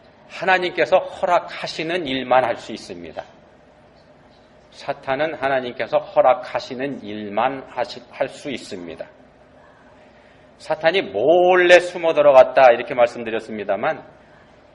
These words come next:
하나님도 모르게 그렇게 할 수는 없습니다.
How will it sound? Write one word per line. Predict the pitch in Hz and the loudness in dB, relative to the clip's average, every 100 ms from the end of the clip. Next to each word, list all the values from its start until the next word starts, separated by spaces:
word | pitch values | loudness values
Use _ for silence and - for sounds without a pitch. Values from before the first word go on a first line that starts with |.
| - | -20
하나님도 | - - 180 185 180 170 160 185 | -18 -12 -4 -4 -2 -6 -4 -4
모르게 | - 98 127 135 139 | -4 -6 -6 -4 -6
그렇게 | 131 120 - | -6 -10 -4
할 | 127 107 | -4 -4
수는 | - 135 165 | -8 -8 -6
없습니다. | - - 95 82 - | -6 -12 -18 -18 -20